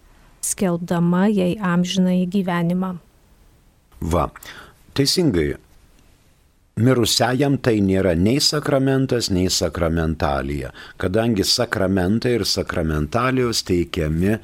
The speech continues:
Speaker 2: gyviesiems. Gyviesiems. Žinoma, sakramentalijos teikiamos ir daiktams arba vietoms,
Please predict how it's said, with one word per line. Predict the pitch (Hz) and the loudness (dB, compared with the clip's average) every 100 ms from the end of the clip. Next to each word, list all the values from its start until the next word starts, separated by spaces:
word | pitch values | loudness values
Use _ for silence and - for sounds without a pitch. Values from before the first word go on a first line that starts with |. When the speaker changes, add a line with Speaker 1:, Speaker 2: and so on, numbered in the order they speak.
| - - | -10 -8
Speaker 2:
gyviesiems. | 76 92 131 160 101 80 82 92 - - 78 69 62 - - - _ _ _ | -4 0 0 0 -4 -2 0 0 -2 -4 -4 -6 -6 -6 -8 -10 _ _ _
Gyviesiems. | 85 110 104 85 73 - 50 50 - - - - | -6 -2 0 -2 -2 -6 -8 -10 -12 -12 -20 -14
Žinoma, | - 120 110 104 | -4 0 0 0
sakramentalijos | 110 - 107 101 98 107 101 95 - | -2 0 0 2 2 0 0 -2 -2
teikiamos | 98 92 90 85 80 - | 0 0 0 -2 -2 -4
ir | 101 80 | -4 -2
daiktams | 85 135 - - 78 87 123 - | 0 0 -2 -4 -2 -2 -2 -4
arba | 90 82 90 | -4 -2 -2
vietoms, | 80 104 92 82 76 127 131 - | 0 0 2 0 -2 -2 -2 -2